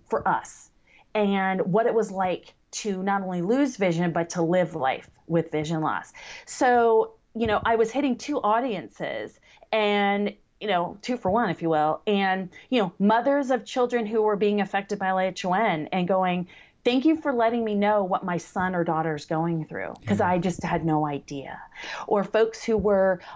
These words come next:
Speaker 1: already, you know, blind by L H O N or anything else, 'cause, you know, it's really, you know, it's not a, just a L H O N blog. They said, "Thank you, you know, for, for putting that in words, and now I can share it so that my friends and family know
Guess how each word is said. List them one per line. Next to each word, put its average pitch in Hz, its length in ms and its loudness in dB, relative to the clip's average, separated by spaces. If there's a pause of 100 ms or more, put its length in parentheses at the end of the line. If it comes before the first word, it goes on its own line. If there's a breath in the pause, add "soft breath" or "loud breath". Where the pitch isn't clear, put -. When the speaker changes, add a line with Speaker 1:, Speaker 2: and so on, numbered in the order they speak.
(120)
Speaker 1:
already, 202 640 2
you 190 80 -6
know, 175 100 -2
blind 196 420 -2
by 165 140 0
L 175 140 2
H 170 140 -4
O 208 40 0
N 196 140 2
or 208 80 4
anything 269 360 2
else, 214 360 2
'cause, 175 240 -8
you 214 80 -2
know, 180 100 0
it's 175 160 -6
really, 202 500 4
you 190 120 -2
know, 156 280 0
it's - 240 -8
not 196 220 2
a, 156 180 2 (400)
just 180 200 -2
a - 80 -2
L 160 100 2
H 156 180 0
O 151 60 0
N 147 160 0
blog. 160 400 2 (480 loud breath)
They 233 140 4
said, 214 220 0
"Thank 233 500 -2
you, 117 380 -2 (220)
you 208 100 -2
know, 190 120 2
for, 190 380 0 (140)
for 190 200 -4
putting 247 360 2
that 202 160 2
in 175 180 2
words, 208 480 0 (160)
and 180 120 2
now 208 240 2
I 208 140 2
can 214 160 -2
share 233 380 2
it - 160 -4
so 208 160 0
that 190 200 0
my 208 240 2
friends 180 340 -2
and 170 120 -2
family 170 300 0
know 165 340 0